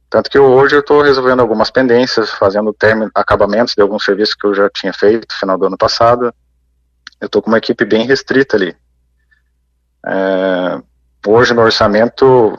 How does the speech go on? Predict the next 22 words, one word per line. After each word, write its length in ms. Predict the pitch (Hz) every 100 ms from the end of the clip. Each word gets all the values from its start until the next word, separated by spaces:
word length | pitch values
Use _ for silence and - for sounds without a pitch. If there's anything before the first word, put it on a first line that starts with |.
| -
assim, 420 | 98 - 113 92 -
a, 260 | 98 98 92
a 100 | 98
números 500 | 101 110 113 101 95 -
brutos 460 | 98 127 139 101 98
aí, 340 | 95 123 143
se 160 | - 113
eu 100 | 107
tiver 340 | 107 107 113
cem 560 | - - - - 127 143
mil 160 | 135
de 80 | 131
serviço 460 | - 127 107 110 -
pra 100 | 107
executar, 580 | 101 101 - 107 143 139 _ _ _ _ _ _ _ _ _ - - -
eu 180 | 120 117
diria 300 | - 113 113
que 380 | - 123 127 127
talvez 260 | 113 117
seja 180 | - 123
muito 280 | 131 131 110
até. 260 | - 98